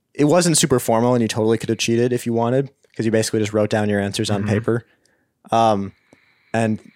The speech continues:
Speaker 1: the one question I got wrong was that one.
Speaker 2: Wow.
Speaker 1: And that's why I, I vowed to never get it wrong again.
Speaker 2: That's aw-, dude, I'm so, I'm,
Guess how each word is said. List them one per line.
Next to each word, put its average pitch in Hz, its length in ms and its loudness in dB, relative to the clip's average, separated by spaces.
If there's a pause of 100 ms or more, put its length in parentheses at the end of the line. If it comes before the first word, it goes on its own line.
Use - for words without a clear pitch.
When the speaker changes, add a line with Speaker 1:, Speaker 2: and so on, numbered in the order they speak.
Speaker 1:
the 117 180 -2
one 117 420 0
question 117 440 0
I 104 100 -2
got 101 260 -2
wrong 98 460 -4 (160)
was 101 140 -6
that 87 180 -4
one. 87 220 -10 (240)
Speaker 2:
Wow. 101 420 -6 (580)
Speaker 1:
And 110 80 -4
that's 104 180 -4
why 107 360 -6 (260)
I, 104 140 -6 (140)
I 117 120 -2
vowed 113 260 -2
to 117 80 -6
never 107 300 -4
get 101 120 0
it - 80 -4
wrong 101 200 -6
again. - 360 -10
Speaker 2:
That's 104 260 -6
aw-, - 200 -14 (100)
dude, 110 200 -6
I'm 117 160 -8
so, 131 460 0 (100)
I'm, 113 180 -4